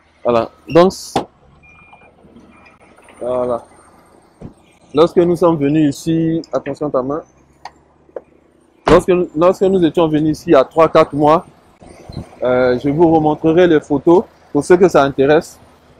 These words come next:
vous verrez là où on était arrivé. Voilà, toute cette partie. Euh, viens me filmer, s'il te plaît. Voilà.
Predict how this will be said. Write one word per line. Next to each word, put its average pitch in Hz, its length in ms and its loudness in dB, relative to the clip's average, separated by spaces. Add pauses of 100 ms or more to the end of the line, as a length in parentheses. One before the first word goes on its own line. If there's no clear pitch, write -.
(140)
vous 170 100 -4
verrez 151 340 0
là 165 160 8
où 170 120 4
on 151 100 2
était 135 200 -2
arrivé. 143 440 0 (680)
Voilà, 123 340 0
toute 208 160 -2
cette 196 200 2
partie. 180 380 4 (2000)
Euh, 180 140 6
viens 226 160 4
me 202 100 6
filmer, 175 300 0
s'il 160 100 -8
te 156 80 0
plaît. 123 240 -2 (3000)
Voilà. 123 340 0